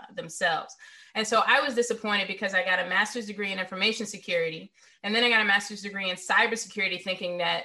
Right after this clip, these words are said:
they would be different, and they really weren't. And they were both a lot of theory and writing papers, and I wanted more, um, hands-on. So I started teaching because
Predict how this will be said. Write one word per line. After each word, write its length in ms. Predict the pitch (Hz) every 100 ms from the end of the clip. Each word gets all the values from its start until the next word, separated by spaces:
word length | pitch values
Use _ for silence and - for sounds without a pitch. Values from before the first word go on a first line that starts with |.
| -
they 120 | - 175
would 180 | 175
be 100 | 170
different, 500 | 160 214 214 170 160 190
and 120 | 180
they 60 |
really 300 | 175 220 220
weren't. 380 | 180 190 208 208 -
And 300 | 185 180 170
they 100 | 185
were 160 | 180
both 340 | 175 196 208 196
a 40 |
lot 240 | 180 180 180
of 100 | 175 -
theory 580 | 190 190 185 180 180 -
and 140 | 170
writing 300 | 170 175 175
papers, 680 | 170 190 180 185 170 170 165 - - _ -
and 140 | 185
I 180 | 185 190
wanted 400 | 185 180 180 170
more, 580 | 175 170 170 165 165 160 170
um, 560 | 165 151 127 - - _ _
hands-on. 720 | 202 180 175 180 180 170 185 _ _ _
So 180 | - 226
I 80 | 208
started 380 | 208 233 208 196
teaching 460 | 262 302 302 214
because 800 | 190 - 202 185 180 175 175 -